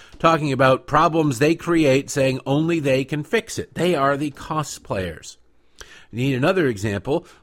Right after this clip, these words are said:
Look at immigration. Look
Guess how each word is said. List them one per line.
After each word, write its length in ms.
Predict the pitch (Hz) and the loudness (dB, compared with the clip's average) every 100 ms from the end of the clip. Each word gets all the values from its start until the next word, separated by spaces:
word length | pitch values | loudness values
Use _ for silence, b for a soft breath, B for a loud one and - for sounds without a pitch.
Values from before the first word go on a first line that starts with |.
| - | -2
Look 480 | 143 202 - - - _ - | 0 0 -4 -20 -20 _ -6
at 400 | 139 139 143 - - - - - | -2 0 -2 -6 -14 -14 -14 -10
immigration. 720 | 120 113 101 120 120 - 80 - _ _ _ _ _ _ _ - - | -6 -6 -2 0 0 -4 -10 -12 _ _ _ _ _ _ _ -20 -4
Look 360 | 120 170 - | 0 0 -2